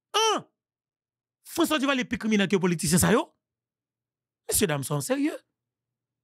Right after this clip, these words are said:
François Duvalier est plus criminel que cri-, politicien, ça, yo?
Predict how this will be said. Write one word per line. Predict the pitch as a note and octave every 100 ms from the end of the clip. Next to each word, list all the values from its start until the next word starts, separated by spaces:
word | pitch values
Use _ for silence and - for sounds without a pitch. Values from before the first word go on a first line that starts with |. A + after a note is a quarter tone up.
| _ _ _ _
François | - F4+ D#4+
Duvalier | E4+ D#4
est | C#4+
plus | B3+
criminel | C4 B3+
que | A3+
cri-, | A3+ A#3+
politicien, | A3+ G#3+ - -
ça, | A3+ A3
yo? | C#4+ -